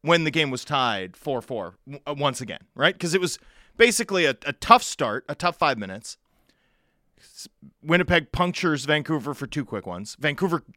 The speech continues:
dominates the rest of the period, ends it tied, right? Once script resumes in the second period, except when it became four four,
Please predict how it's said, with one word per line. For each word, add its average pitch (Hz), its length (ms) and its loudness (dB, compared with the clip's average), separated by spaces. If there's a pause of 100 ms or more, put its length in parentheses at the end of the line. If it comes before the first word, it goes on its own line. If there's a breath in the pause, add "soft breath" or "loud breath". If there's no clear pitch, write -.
dominates 165 500 4
the 151 100 -2
rest 120 180 0
of - 40 -14
the 113 60 -14
period, 95 460 -6 (240)
ends 151 200 -4
it 123 120 -8
tied, 110 340 -8
right? 139 260 0 (1300)
Once 156 480 0
script - 520 2 (140)
resumes 165 640 2
in 170 80 -4
the 160 60 -2
second 156 300 0
period, 196 200 4
except 190 280 0
when 190 120 0
it 175 100 -12
became 233 320 0
four 220 220 2
four, 240 540 6